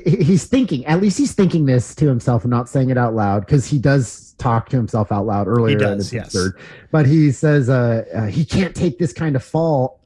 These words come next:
Speaker 1: uh, as well as I. Uh, so I try to keep his head from hitting the stairs, but in doing so, I, I wrenched my own back. <laughs> So he
Speaker 2: Yeah. This,
Speaker 1: But
Speaker 2: honestly, I, I identified with Daredevil so much
Speaker 1: Yeah,
Speaker 2: at this
Speaker 1: me
Speaker 2: point.
Speaker 1: too. But,
Speaker 2: Like,
Speaker 1: um,
Speaker 2: yeah.
Speaker 1: I shouldn't,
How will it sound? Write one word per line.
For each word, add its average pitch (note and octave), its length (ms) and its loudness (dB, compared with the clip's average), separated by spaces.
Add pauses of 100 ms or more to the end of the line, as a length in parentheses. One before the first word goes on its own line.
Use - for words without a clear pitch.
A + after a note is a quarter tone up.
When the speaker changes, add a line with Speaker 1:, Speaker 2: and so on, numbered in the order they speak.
Speaker 1:
uh, C3 340 2 (800)
as D#3 220 2
well D#3 180 4
as C3+ 140 2
I. G2 400 -2 (100)
Uh, C3 300 2
so D3+ 280 2
I D3+ 120 2
try E3+ 220 0
to D3+ 60 0
keep E3 220 -4
his C#3 140 -4
head E3+ 180 0
from D3 120 -2
hitting C#3+ 200 2
the B2+ 80 -2
stairs, E3 380 0
but D3 180 2
in C3+ 200 2
doing E3 380 2
so, C#3 280 2
I, C3 360 0
I C3 100 0
wrenched D3+ 420 0
my F#3 140 0
own D3+ 240 2
back. C3+ 520 -6
<laughs> - 80 -8
So A3+ 160 4
he - 140 0
Speaker 2:
Yeah. C#3+ 160 0 (600)
This, G3 160 2
Speaker 1:
But F#3 100 2
Speaker 2:
honestly, F#3 560 2
I, E3 200 0
I E3 200 2
identified D3+ 580 0
with C3 140 -6
Daredevil B2+ 480 -2
so D#3+ 320 -4
much - 520 -6 (180)
Speaker 1:
Yeah, A#3 260 2
Speaker 2:
at F#3 60 0
this B3+ 180 2
Speaker 1:
me G#3 60 0
Speaker 2:
point. C#4+ 260 2
Speaker 1:
too. D3 120 0
But, F#3 300 -2
Speaker 2:
Like, - 80 -14
Speaker 1:
um, E3 240 0
Speaker 2:
yeah. E3 200 0
Speaker 1:
I G3+ 120 0
shouldn't, B3 400 -6